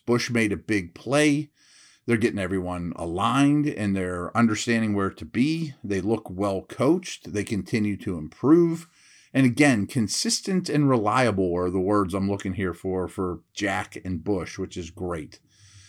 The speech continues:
Edmonds had a big day statistically, and we talked about him yesterday. He was even more impactful than I originally thought.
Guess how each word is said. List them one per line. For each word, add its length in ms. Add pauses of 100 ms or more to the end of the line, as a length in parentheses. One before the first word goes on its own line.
(220)
Edmonds 380
had 140
a 60
big 280
day 260
statistically, 1000 (180)
and 200
we 80
talked 260
about 280
him 140
yesterday. 720 (360)
He 160
was 200
even 300
more 460
impactful 760
than 140
I 140
originally 580
thought. 580